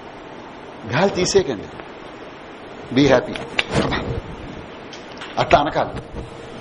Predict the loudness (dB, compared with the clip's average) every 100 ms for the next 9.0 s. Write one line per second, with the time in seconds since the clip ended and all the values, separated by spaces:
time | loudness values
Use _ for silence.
0 | -14 -14 -16 -8 -2 4 6 4 -2 -6
1 | 6 8 8 6 6 6 8 6 2 2
2 | 4 6 4 2 -4 -4 -2 0 2 2
3 | 2 0 2 2 4 4 2 0 -2 -2
4 | 0 0 -4 0 10 10 10 8 8 6
5 | 0 -2 -4 -2 -2 -2 -4 -8 -10 -10
6 | -14 -14 -14 -12 -12 2 8 10 10 6
7 | 4 4 2 -2 -2 4 4 4 0 -2
8 | -2 -4 -6 -12 -12 -12 -12 -10 0 2